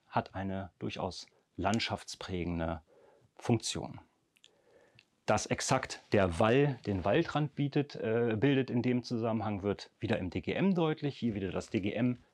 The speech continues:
mit dem Luftbild überlagert, rosa eingezeichnet die Gemarkungsgrenze. Das ist ein Auszug aus der adap Web in diesem Fall. Und dort sehen wir, der Schatten der Bäume irritiert ein bisschen, aber dort sehen wir eben, dass der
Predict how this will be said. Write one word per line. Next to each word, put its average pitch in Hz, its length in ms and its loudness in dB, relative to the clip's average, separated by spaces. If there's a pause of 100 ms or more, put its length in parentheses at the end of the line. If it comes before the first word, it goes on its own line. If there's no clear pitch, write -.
mit 104 160 -8
dem 90 100 -4
Luftbild 104 520 -4
überlagert, 113 840 0
rosa 117 320 2
eingezeichnet 101 600 -4
die 90 60 -6
Gemarkungsgrenze. 107 1040 -2 (380)
Das - 180 -10
ist 104 100 -12
ein 87 140 -2
Auszug - 440 -4
aus 92 220 -4
der 85 300 -2 (400)
adap 92 360 -2
Web 151 220 0 (140)
in 131 100 -2
diesem 131 240 0
Fall. 101 400 0 (960)
Und 107 160 4
dort 101 160 2
sehen 147 240 8
wir, 135 380 6
der 95 100 -2
Schatten - 280 0
der 104 80 6
Bäume 101 260 4
irritiert 101 360 0
ein 110 80 2
bisschen, 104 400 2 (380)
aber 101 180 -2
dort 104 200 0
sehen 101 240 2
wir 98 160 -2
eben, 90 180 -4
dass - 180 -12
der 82 300 -4